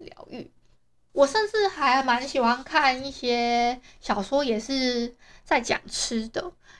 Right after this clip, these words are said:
有机会再推荐给你们，我会再整理一下，对，类型的部分。看，我也很喜欢看一些穿越类型的小说，虽然我个人觉得那个类型还蛮挑的，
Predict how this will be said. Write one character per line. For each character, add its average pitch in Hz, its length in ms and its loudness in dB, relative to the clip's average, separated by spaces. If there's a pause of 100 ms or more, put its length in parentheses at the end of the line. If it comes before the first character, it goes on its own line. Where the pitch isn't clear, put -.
有 247 100 4
机 254 100 2
会 370 140 8
再 349 120 6
推 330 200 4
荐 285 180 -2
给 233 80 0
你 220 100 -2
们， - 360 -6
我 - 100 -2
会 220 100 2
再 269 200 4
整 226 240 0
理 233 80 -2
一 - 160 -10
下， - 200 -4 (360)
对， - 160 -4 (240)
类 247 240 4
型 - 220 -4
的 - 80 -14
部 - 200 -6
分。 - 260 -12 (280)
看， - 260 0
我 302 100 4
也 392 140 8
很 302 180 2
喜 311 80 0
欢 277 200 4
看 302 200 2
一 277 60 -2
些 269 160 2
穿 254 260 0
越 262 140 2
类 233 220 0
型 208 120 -10
的 196 120 -16
小 - 260 -14
说， - 160 -20 (100)
虽 - 160 6
然 262 220 8
我 202 60 -8
个 277 200 4
人 - 280 -6 (100)
觉 233 220 0
得 247 440 2 (140)
那 320 80 0
个 311 140 4
类 285 260 4
型 208 380 -4
还 220 120 -2
蛮 214 240 -2
挑 214 380 -4
的， 349 220 -10